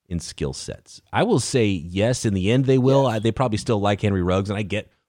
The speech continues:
Speaker 1: why you like Henry Ruggs, and I, that's, I, I liked Henry Ruggs a lot. Thought he was a first-round guy. But I also think it's a poor fit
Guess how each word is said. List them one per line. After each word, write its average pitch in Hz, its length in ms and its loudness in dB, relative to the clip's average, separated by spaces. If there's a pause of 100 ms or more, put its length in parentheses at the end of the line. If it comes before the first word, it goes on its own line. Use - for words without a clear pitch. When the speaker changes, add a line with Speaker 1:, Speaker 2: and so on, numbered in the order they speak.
(100)
Speaker 1:
why 101 160 -2
you 98 160 -2
like 98 240 0
Henry 98 240 0
Ruggs, 95 320 0
and 80 120 -6
I, 80 140 -6
that's, 87 340 -8 (160)
I, 98 140 -6 (100)
I 101 100 -4
liked 98 220 -2
Henry 104 220 2
Ruggs 95 240 0
a 87 60 -6
lot. 98 260 -2
Thought 98 80 -2
he 95 40 2
was 90 80 -2
a 80 60 -8
first-round 92 460 -4
guy. 113 280 0 (380)
But 110 100 -2
I 113 60 0
also 208 240 -2
think 113 200 -4
it's 95 220 -6
a 113 60 -10
poor 147 280 -2
fit - 400 -2